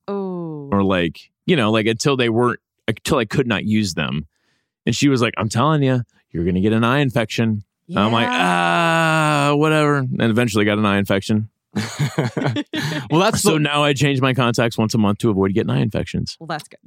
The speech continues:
Speaker 2: Yeah.
Speaker 3: That is the once a month rule. We have sixteen other rules for living with less. You can find them at the minimalists dot com.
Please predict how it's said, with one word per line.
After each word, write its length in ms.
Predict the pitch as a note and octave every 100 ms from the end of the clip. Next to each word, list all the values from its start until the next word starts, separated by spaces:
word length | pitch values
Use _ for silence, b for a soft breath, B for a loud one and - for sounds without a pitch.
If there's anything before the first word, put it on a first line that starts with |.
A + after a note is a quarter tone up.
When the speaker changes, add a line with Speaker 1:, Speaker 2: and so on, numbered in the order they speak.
| G3
Speaker 2:
Yeah. 140 | - - - -
Speaker 3:
That 240 | C3+ E3
is 160 | D#3+ C3
the 160 | C#3+
once 320 | B2+ D#3 D#3+ D3
a 80 |
month 360 | C#3+ C#3+ D3 -
rule. 200 | C#3 C#3+
We 100 | E3+
have 100 | C#3+
sixteen 460 | - F3 - E3+ D3+
other 300 | C#3+ C3+ B2
rules 360 | C3 C3 C3
for 160 | - A#2
living 320 | A2+ B2+ B2
with 120 | A2 G#2
less. 480 | G#2+ A2+ - - - B B -
You 100 | B2
can 100 | B2
find 320 | B2+ B2 B2
them 120 | A2+
at 100 | G#2
the 60 | A#2+
minimalists 500 | C3 B2 A2 - -
dot 240 | B2 G#2+ -
com. 520 | D3 C#3 C3+ C3